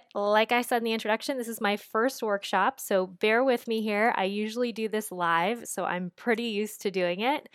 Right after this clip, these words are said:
But still, it's kind of a weird format to be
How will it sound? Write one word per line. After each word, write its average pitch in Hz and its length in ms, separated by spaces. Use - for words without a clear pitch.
But 220 200
still, 220 460
it's - 160
kind 214 240
of 220 80
a 233 80
weird 208 260
format 190 480
to 196 120
be 180 380